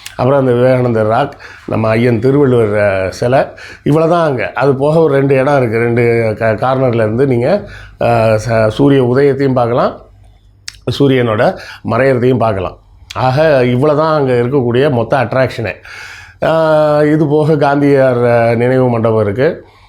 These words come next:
இதெல்லாம், இதெல்லாம் தான் அங்க இருக்கே தவிர வேற வந்து பெரிய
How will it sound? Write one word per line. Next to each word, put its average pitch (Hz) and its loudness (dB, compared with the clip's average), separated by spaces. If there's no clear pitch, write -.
இதெல்லாம், 160 0
இதெல்லாம் 156 0
தான் 180 0
அங்க 135 2
இருக்கே 143 0
தவிர 123 0
வேற 135 2
வந்து 139 -2
பெரிய 151 0